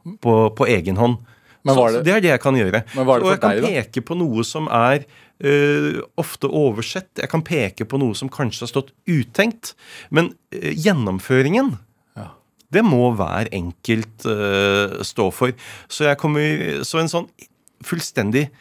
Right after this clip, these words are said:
Speaker 1: altså ferdigtygd filosofi som gir ferdige, eh, ferdigtygde svar og så videre, som bare kan mates til. Jeg ser, jeg mener, det er fullstendig misforstått. Det har ingenting med filosofi å gjøre.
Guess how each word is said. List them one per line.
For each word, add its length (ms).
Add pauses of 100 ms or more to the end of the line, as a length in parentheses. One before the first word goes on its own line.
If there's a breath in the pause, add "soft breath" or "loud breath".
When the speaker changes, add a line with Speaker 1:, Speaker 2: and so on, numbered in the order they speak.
(300 soft breath)
Speaker 1:
altså 160
ferdigtygd 1300 (300 soft breath)
filosofi 840 (320 loud breath)
som 240
gir 300
ferdige, 880 (180)
eh, 300
ferdigtygde 480
svar 580
og 80
så 100
videre, 280
som 100
bare 160
kan 160
mates 800
til. 200
Jeg 120
ser, 140 (500 loud breath)
jeg 120
mener, 140
det 100
er 80
fullstendig 720
misforstått. 460
Det 100
har 80
ingenting 240
med 120
filosofi 360
å 80
gjøre. 240